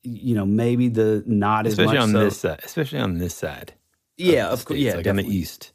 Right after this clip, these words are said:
Speaker 2: yeah.
Speaker 1: But, but this is, like, this just was amazing because you're literally flying over this, these huge, you know, beautiful plains,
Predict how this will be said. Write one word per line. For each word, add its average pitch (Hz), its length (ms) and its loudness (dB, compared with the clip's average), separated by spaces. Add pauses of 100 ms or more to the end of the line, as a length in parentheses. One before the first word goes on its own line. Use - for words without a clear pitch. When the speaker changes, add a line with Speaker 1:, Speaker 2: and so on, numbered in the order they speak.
Speaker 2:
yeah. 127 180 -14 (220)
Speaker 1:
But, 147 180 -10
but 131 160 0
this 190 240 -2
is, 135 160 -2
like, 95 320 -4
this 170 220 -2
just 110 240 -6 (160)
was 98 220 -8
amazing 87 580 -2
because 92 760 -4 (480)
you're 113 320 -6
literally 143 360 0
flying 113 600 0 (420)
over 98 360 -2
this, 85 240 -8
these 92 360 -16 (100)
huge, 120 920 -2
you 117 80 0
know, 98 100 0
beautiful 104 600 -2
plains, 104 880 0